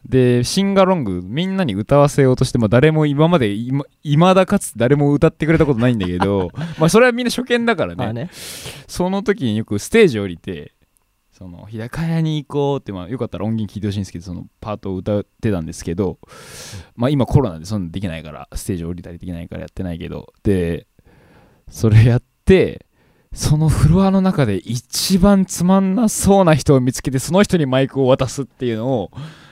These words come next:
Speaker 1: やってましたね。
Speaker 2: 最悪だね。
Speaker 1: 最悪だね、今思うとね。
Speaker 2: 結構自分がそのライブ見るときに無表情だから、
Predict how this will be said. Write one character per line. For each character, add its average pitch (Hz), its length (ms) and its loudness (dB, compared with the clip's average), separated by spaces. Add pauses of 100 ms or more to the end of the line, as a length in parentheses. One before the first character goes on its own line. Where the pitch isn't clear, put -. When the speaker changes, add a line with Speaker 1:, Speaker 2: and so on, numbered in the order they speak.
Speaker 1:
や 127 100 2
っ - 40 -4
て - 100 -6
ま 123 140 -4
し - 60 -8
た 92 100 -8
ね。 101 260 -4 (640)
Speaker 2:
最 202 400 -2
悪 226 120 -2
だ 214 100 4
ね。 196 180 0
Speaker 1:
最 233 340 6
悪 254 120 4
だ 247 100 4
ね、 240 160 6
今 185 160 6
思 143 160 6
う 139 60 2
と 127 100 4
ね。 120 320 4 (300)
Speaker 2:
結 339 220 -2
構 143 180 2
自 123 160 0
分 240 300 2
が 233 120 2
そ 220 100 -2
の 208 120 2
ラ 220 160 6
イ 233 100 4
ブ 127 160 2
見 123 80 0
る 131 80 0
と 110 100 -6
き - 120 -12
に 104 80 -4
無 113 200 0
表 208 200 8
情 107 120 0
だ 95 100 -6
か 98 100 -8
ら、 95 200 -6